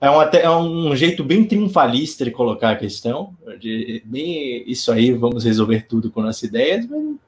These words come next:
não tá errado não, concordo. Ah, só acho que essa coisa de contrapor, ah, criatividade individual e governos,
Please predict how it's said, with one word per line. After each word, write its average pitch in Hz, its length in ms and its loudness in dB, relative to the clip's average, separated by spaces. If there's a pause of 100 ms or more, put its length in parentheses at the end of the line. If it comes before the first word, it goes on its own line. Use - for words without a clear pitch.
(380)
não 185 140 -2
tá - 120 6
errado 139 320 4
não, 131 180 4
concordo. 160 540 0 (880)
Ah, 135 320 8
só 160 180 4
acho 196 180 4
que 233 60 2
essa 165 400 2
coisa 160 200 -4
de 143 80 -6
contrapor, 143 1160 0
ah, 117 220 2
criatividade 131 680 -4
individual 123 680 2
e 127 40 0
governos, 123 1120 0